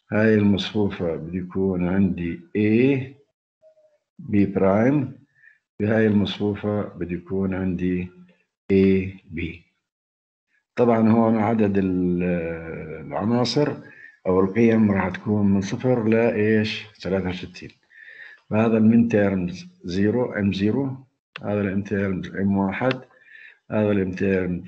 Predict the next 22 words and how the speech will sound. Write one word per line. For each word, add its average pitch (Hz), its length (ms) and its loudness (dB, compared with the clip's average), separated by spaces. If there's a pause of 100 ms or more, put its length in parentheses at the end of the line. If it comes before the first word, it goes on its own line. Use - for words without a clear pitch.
(140)
من 90 220 -4
تيرم 90 360 -4
ام 95 80 -2
ستاش، 113 760 -2 (380)
هذا 98 180 0
الانترم 87 1300 -2 (100)
ام 98 100 0
سبعة 95 300 0
وثلاثين، 110 640 2 (460)
هذا 110 300 2
المنترم 95 880 0
ثمانية 107 260 0
وخمسين، 110 640 0
هذا 101 200 0
المنترم 92 720 -4
ايش؟ 90 500 -10 (140)
ثلاثة 92 280 -2
وستين. 123 560 0 (680)
آه، - 80 4
طبعًا 123 300 4
نفس 131 340 4
ال-، 117 300 4